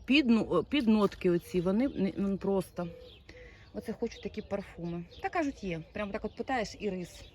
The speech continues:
і вони тобі видадуть. Ну, я маю на увазі продавці.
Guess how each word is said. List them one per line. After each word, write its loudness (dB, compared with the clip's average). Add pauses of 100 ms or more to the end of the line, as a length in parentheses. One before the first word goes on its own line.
(100)
і -8
вони -4
тобі -6 (1500)
видадуть. -4 (1000)
Ну, 0
я 2
маю 2
на 2
увазі -2
продавці. -6